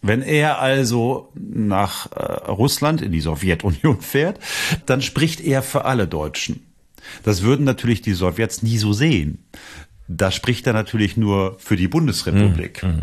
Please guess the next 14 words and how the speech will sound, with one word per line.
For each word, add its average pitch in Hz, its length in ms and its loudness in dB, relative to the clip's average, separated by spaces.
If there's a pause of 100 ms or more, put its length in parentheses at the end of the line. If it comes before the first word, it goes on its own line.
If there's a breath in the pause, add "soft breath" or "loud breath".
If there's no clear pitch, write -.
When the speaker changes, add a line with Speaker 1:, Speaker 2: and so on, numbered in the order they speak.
(120)
Speaker 1:
Aber 120 260 2
er 147 220 2
hat 139 120 -2
den 139 80 -2
Alleinvertretungsanspruch 117 1160 0
und 156 140 2
das 180 200 2
genau 143 480 2 (300)
ist - 320 -4
Inhalt 127 320 2
dieser 117 220 0
Hallstein-Doktrin. 69 840 -4 (600 loud breath)
Und, 120 500 2
ähm, 101 680 2